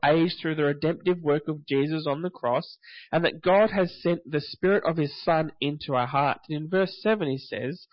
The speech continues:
"So you are no longer a slave, but God's child. And since you are his child, God has made you also an heir." Church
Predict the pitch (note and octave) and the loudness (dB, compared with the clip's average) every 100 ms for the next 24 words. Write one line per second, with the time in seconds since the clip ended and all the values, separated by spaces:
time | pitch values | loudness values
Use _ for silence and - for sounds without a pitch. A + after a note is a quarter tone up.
0 | - - - - F#3+ F3+ F3+ F3 F#3+ G#3+ | -20 -20 -6 2 4 4 2 4 4 4
1 | A3+ A#3 B3+ B3 - C#3+ B2+ B2 C#3+ - | 4 2 2 2 0 2 4 4 0 -4
2 | - D3 D3 D3 D3 - - B2 A2+ G#2+ | -4 0 2 2 0 -6 -4 -2 -4 -8
3 | - _ _ - - D#3 - F#3 G3+ F#3+ | -16 _ _ -10 -4 -4 -2 0 0 0
4 | F#3 - E3 E3 D#3+ D#3+ - B2+ A#2+ B2+ | -4 2 4 4 2 0 -2 0 2 2
5 | C3+ - - - - D#3+ F#3 G3+ F3 E3+ | 0 -14 -20 -12 0 4 4 4 0 -4
6 | C#3 C3+ C#3 C#3+ C#3 - C#3 D#3 - A#2+ | -2 0 0 -2 -4 -2 0 0 -2 -2
7 | A#2 A#2 B2 _ _ - C3 A2+ - A#2 | -2 -2 -6 _ _ -8 -6 -6 -8 -12
8 | - - - _ _ _ _ - - D#3+ | -12 -16 -20 _ _ _ _ -14 -2 0
9 | F#3 - - | 0 -2 -10